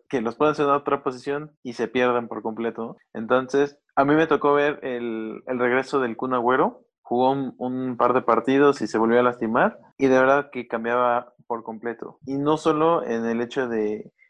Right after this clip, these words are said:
de terminar las jugadas, sino en la forma, en la creación, en la, en armar el juego. De verdad que dije, "Guau". O sea, qué importante es tener, eh,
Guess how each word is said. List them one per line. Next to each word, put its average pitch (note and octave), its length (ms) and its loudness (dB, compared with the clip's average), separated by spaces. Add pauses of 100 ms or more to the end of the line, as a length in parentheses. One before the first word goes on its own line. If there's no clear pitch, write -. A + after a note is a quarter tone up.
(240)
de A2+ 140 -4
terminar A2+ 420 2
las B2 160 0
jugadas, A#2+ 600 0 (120)
sino A#2 400 -4 (100)
en A#2+ 140 -6
la A#2 80 -4
forma, C3+ 240 -2
en C3+ 80 -2
la A2+ 100 -2
creación, B2+ 720 -2
en A#2 60 -4
la, A2 160 -4 (160)
en A2+ 100 -2
armar A#2+ 300 2
el C3 100 0
juego. C3 600 -4 (100)
De A#2 180 -4
verdad B2 460 -2
que B2 200 -8
dije, A2+ 280 -12
"Guau". A2 260 -4 (240)
O A#2+ 60 -2
sea, A#2+ 240 2 (100)
qué D3+ 120 0
importante D3+ 640 0
es C#3 120 -4
tener, C3 460 -6 (260)
eh, A#2+ 220 -12